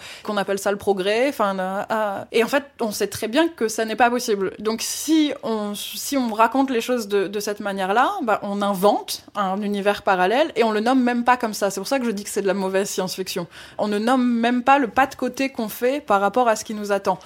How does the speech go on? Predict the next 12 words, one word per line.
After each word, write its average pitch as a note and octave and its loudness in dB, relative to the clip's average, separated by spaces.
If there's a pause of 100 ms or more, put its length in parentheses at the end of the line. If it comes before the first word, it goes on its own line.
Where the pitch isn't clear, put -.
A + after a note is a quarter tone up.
(240)
Donc G#3 -2
là, F4 4
on G#3 0
essaye D4 2
de G#3 0
raconter G#3 0 (680)
ce - -14
qui A3+ -6
sont D4+ 0
les B3 0
possibles A#3 -2
futurs. E4+ -4